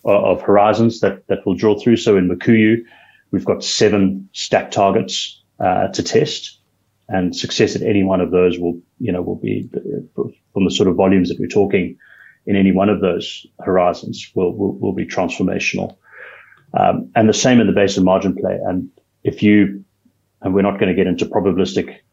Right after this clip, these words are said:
um, aggregation here, um, but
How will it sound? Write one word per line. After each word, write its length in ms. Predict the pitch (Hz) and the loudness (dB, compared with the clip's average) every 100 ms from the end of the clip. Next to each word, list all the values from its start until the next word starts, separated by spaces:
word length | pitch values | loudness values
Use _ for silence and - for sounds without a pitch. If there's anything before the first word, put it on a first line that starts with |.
| - | -8
um, 220 | 85 - - | -6 -4 -2
aggregation 580 | 101 98 101 98 - | -2 0 2 2 0
here, 320 | 90 95 - - _ - | 0 0 -2 -6 _ -4
um, 380 | 95 92 90 - | 0 0 0 0
but 260 | 101 98 | -2 -2